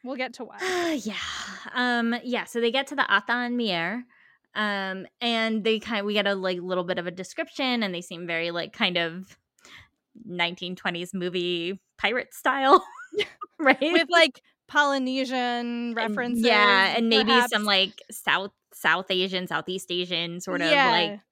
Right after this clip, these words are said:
Speaker 2: culmination of <laughs> things.
Speaker 1: This is where we, like, lean into some appropriation for sure with the sea folk, I think.
Speaker 2: <sighs> Yeah, it's interesting 'cause it's like,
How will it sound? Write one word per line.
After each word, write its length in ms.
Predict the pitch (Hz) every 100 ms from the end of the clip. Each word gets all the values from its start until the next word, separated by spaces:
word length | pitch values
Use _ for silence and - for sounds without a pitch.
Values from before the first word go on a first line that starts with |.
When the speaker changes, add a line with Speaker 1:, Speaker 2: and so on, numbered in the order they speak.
| _ -
Speaker 2:
culmination 800 | - 175 180 175 165 - 180
of 120 | 185 185
<laughs> 20 |
things. 600 | - 208 214 277 - -
Speaker 1:
This 300 | 269 381 453
is 200 | 554 508 370
where 300 | 370 359 359
we, 160 | 330
like, 180 | 294 254
lean 360 | 247 254 254 247
into 240 | 247 277
some 180 | 269 240
appropriation 880 | 208 269 220 214 196 202 202 214 208
for 200 | - 202
sure 320 | - 202 190
with 160 | 196 -
the 100 | 226
sea 240 | - 247
folk, 260 | 254 240 -
I 140 | 247
think. 540 | 254 262 262 247 - -
Speaker 2:
<sighs> 40 |
Yeah, 300 | 262 330 311
it's 200 | - -
interesting 460 | - 339 330 339 311
'cause 120 | 277
it's 180 | 269 -
like, 160 | 262